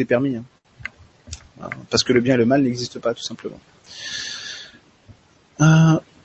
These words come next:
hop. Ah, non. <laughs> Je la pose pas, Flo. Euh, <laughs> ah là là. Alors, Robin. Par curiosité sur la clairvoyance, quand tu vois quelque chose, c'est quoi sa forme ?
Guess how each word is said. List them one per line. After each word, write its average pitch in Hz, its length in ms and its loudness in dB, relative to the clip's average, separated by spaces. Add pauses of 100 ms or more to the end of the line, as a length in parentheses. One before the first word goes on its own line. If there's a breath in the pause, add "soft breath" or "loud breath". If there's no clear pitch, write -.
(420)
hop. - 220 -4 (1800 loud breath)
Ah, 139 300 6
non. - 1040 -4
<laughs> 208 500 0
Je 135 100 2
la 127 80 6
pose 135 160 4
pas, 117 160 4
Flo. - 180 -4 (380 loud breath)
Euh, 117 520 8
<laughs> - 1700 -6
ah 147 1000 -4
là - 20 0
là. 85 80 -8 (1080)
Alors, 127 280 4
Robin. 123 380 2 (1500)
Par 131 160 -2
curiosité 180 600 2
sur 175 160 -2
la 120 100 2
clairvoyance, 156 580 -2
quand 139 140 -6
tu - 100 -6
vois 175 100 0
quelque 139 240 -10
chose, 180 220 -2
c'est - 280 0
quoi 165 160 2
sa 135 180 0
forme ? 131 340 -2